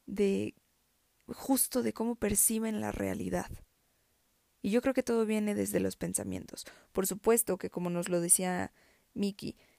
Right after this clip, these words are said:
si tú estás pedo todo el tiempo, no sabes lo que sientes, no sabes lo que sientes, menos vas a saber lo que estás pensando. Lo dijo, la cabeza es un puto infierno en ocasiones, sí.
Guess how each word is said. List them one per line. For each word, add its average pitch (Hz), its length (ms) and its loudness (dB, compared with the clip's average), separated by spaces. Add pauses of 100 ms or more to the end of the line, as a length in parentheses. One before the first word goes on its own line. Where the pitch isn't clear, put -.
(120)
si - 260 4
tú 240 480 0 (220)
estás 180 300 -2
pedo 233 320 4
todo 220 160 2
el 208 180 0
tiempo, 202 520 -4 (260)
no 190 140 -4
sabes 226 360 4
lo 196 100 2
que 185 100 -2
sientes, 180 640 0
no 240 360 0
sabes 254 760 2
lo 214 280 -6
que 190 140 -6
sientes, 190 800 -2
menos 226 440 -2
vas 208 240 2
a 226 40 -4
saber 98 320 4
lo 107 140 -2
que - 80 -8
estás - 320 -2
pensando. - 720 0 (360)
Lo 185 140 0
dijo, 208 520 0 (360)
la 196 160 0
cabeza 220 400 2
es 247 160 0
un 226 160 -4
puto 247 400 -2
infierno 214 540 2
en 185 120 -2
ocasiones, 190 760 -4
sí. - 440 2